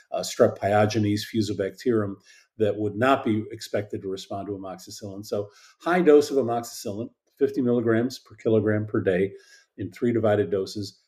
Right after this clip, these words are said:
didn't significantly improve basically any outcomes for kids with low respiratory infection who didn't have pneumonia. I mean, these are viral infections. It shouldn't be a huge surprise for anybody. John?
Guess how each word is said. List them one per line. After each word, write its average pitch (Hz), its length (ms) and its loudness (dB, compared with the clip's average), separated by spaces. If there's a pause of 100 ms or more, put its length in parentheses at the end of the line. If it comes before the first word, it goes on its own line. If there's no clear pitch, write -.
(220)
didn't 139 360 4
significantly 113 640 -4
improve 95 480 -6
basically - 460 -8
any 147 240 6
outcomes 104 540 -2 (440)
for 110 140 -4
kids 107 360 4
with 101 180 0
low 110 200 2
respiratory 110 420 2
infection 101 420 -6
who 104 100 -4
didn't 104 220 -4
have 98 180 -4
pneumonia. 101 540 -4
I 95 60 -16
mean, 101 120 -10
these 107 180 -6
are 107 260 -2 (460)
viral 120 360 4
infections. 131 560 4
It 98 80 -8
shouldn't 110 320 -8
be 107 200 -4
a 101 240 -6
huge 123 300 -2
surprise 117 420 0
for - 160 -10
anybody. 87 300 -8 (140)
John? 117 280 2